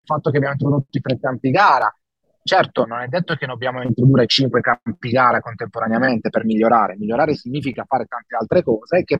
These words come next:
possono dare appunto de-, delle agevolazioni agli atleti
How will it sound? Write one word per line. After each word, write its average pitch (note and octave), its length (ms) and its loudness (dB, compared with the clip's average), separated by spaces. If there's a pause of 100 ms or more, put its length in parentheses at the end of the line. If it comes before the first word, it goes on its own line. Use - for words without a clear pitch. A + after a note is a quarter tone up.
(100)
possono B2 520 -4
dare A#2 280 0
appunto G#2+ 520 -4
de-, A2 260 -4
delle A2+ 200 2
agevolazioni G#2+ 580 0
agli G#2+ 180 -2
atleti C3 840 4